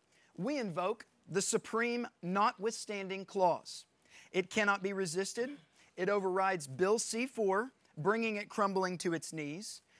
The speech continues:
And that, beloved, is the eternal, infallible, inerrant, and unchanging Word of God. If you'll look with me at Genesis chapter one, we'll begin our study this morning in verse twenty-six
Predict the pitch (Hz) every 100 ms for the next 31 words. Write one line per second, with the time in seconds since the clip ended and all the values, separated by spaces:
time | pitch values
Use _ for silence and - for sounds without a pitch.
0 | - - 156 185 240 190 196 185 208 190
1 | 175 160 185 165 196 202 226 240 - _
2 | - 233 226 220 190 185 180 185 208 _
3 | _ 196 233 196 170 170 - 170 202 -
4 | 202 220 220 196 156 151 147 147 _ _
5 | 143 165 175 170 165 - _ 156 135 156
6 | 151 107 104 - - _ _ _ _ -
7 | _ _ - _ _ - _ _ 180 226
8 | 247 202 190 175 170 185 143 170 196 208
9 | 196 - - 202 208 208 214 185 175 208
10 | - - 165 180 208 220 180 - 185 170
11 | 160 - 170 156 147 175 - _ _ _
12 | _ _ _ - _ 156 147 202 202 -
13 | 202 208 202 196 185 - -